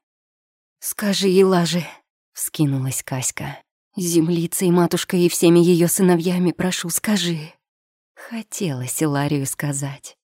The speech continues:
покончить разом со всем тем, что мучило душу.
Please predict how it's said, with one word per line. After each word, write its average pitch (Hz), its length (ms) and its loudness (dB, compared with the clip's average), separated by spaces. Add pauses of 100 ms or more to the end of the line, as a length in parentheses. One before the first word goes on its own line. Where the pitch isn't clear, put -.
(140)
покончить 160 600 2
разом 156 320 4
со 151 140 0
всем 156 320 2
тем, 165 240 2
что - 180 0
мучило 147 460 0
душу. 135 440 -6